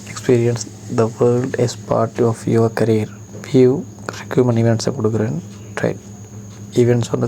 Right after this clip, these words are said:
ஸ்ரீலங்கா நடக்குது. Already இன்வைட் பண்ணவங்களுக்கு தான் இந்த இன்டர்வியூ நடக்குது. அதாவது, candidate are required to complete an application online to be selected for our invitation only recruitment events. அதாவது, இவங்களோட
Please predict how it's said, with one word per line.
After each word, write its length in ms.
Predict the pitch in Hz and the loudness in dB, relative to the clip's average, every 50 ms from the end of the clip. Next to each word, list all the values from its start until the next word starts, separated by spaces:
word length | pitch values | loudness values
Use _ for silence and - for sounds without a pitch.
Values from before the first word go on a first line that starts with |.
| 113 - | 0 0
ஸ்ரீலங்கா 380 | - 123 117 117 117 113 110 | 2 2 2 2 2 2 2
நடக்குது. 500 | 113 110 110 107 - 110 107 113 139 170 - - - - - - - - - - - - - | 2 2 2 2 2 2 4 4 2 0 -4 -8 -14 -16 -14 -14 -16 -16 -16 -16 -12 -4 0
Already 460 | - 127 127 123 123 120 131 135 139 139 131 | 2 4 4 4 4 4 2 2 2 0 2
இன்வைட் 220 | 127 127 131 127 - - | 2 4 2 2 2 0
பண்ணவங்களுக்கு 480 | 120 117 117 117 120 117 117 113 110 | 0 0 2 2 2 2 2 0 0
தான் 260 | - - 131 147 151 - | 2 0 0 0 0 0
இந்த 600 | 131 123 117 120 120 117 117 113 113 113 113 110 | 0 0 2 4 4 6 6 6 6 6 4 4
இன்டர்வியூ 400 | 110 110 113 113 113 - 117 117 | 4 2 2 0 2 2 2 2
நடக்குது. 500 | 113 117 110 110 107 - 110 110 113 113 | 2 2 0 -2 -2 0 -2 -2 0 -2
அதாவது, 320 | - 123 117 113 113 117 - - | 0 2 2 2 2 2 0 0
candidate 440 | 113 110 107 110 110 117 123 127 127 123 - | 0 2 2 0 0 2 2 2 2 2 0
are 120 | 131 117 | 0 0
required 500 | 120 - - - - - 127 120 120 123 - - - | 0 -2 -8 -6 -2 2 2 4 2 2 -2 -8 -4
to 280 | - 139 127 - - 127 | -2 0 0 0 0 -2
complete 400 | 120 120 117 120 127 127 - 127 | 0 2 4 4 4 4 4 2
an 200 | 120 113 113 110 | 2 2 2 0
application 560 | - - 113 - - 117 113 - - - 127 | 0 -2 -4 -2 -2 -2 -2 0 -2 -2 -2
online 400 | 117 123 113 120 117 110 107 95 104 - - | 0 0 2 2 2 2 2 -2 -6 -6 -2
to 120 | - 117 | 0 0
be 160 | 110 117 123 - - | 2 2 0 0 0
selected 720 | - - 117 120 - - - - - - - 151 160 - - - - - - - - - - - - - - - - - | -2 0 0 -2 -2 -6 -12 -18 -18 -2 0 0 0 0 -4 -12 -18 -18 -16 -12 -12 -12 -12 -12 -14 -16 -16 -16 -4 0
for 180 | 143 127 123 123 | 2 4 4 4
our 260 | 120 123 127 123 120 | 4 4 4 4 4
invitation 840 | 123 123 127 131 123 123 123 - 120 113 113 113 110 - - - - - | 4 4 4 6 4 4 2 2 2 2 4 2 2 0 -4 -4 -2 0
only 460 | 147 127 120 117 117 113 117 117 113 110 - | 2 4 4 4 6 6 6 4 4 2 0
recruitment 520 | 123 - - 117 113 113 117 113 113 113 110 | -2 0 0 2 2 2 0 0 0 -2 -2
events. 440 | 127 104 104 107 - - - - | -2 -4 -4 -6 -6 -6 -4 -2
அதாவது, 440 | - 113 117 117 113 117 117 117 120 | 0 0 0 0 0 0 2 2 4
இவங்களோட 600 | 120 117 117 113 113 113 110 110 110 110 107 110 | 4 4 2 2 2 2 4 4 4 4 4 4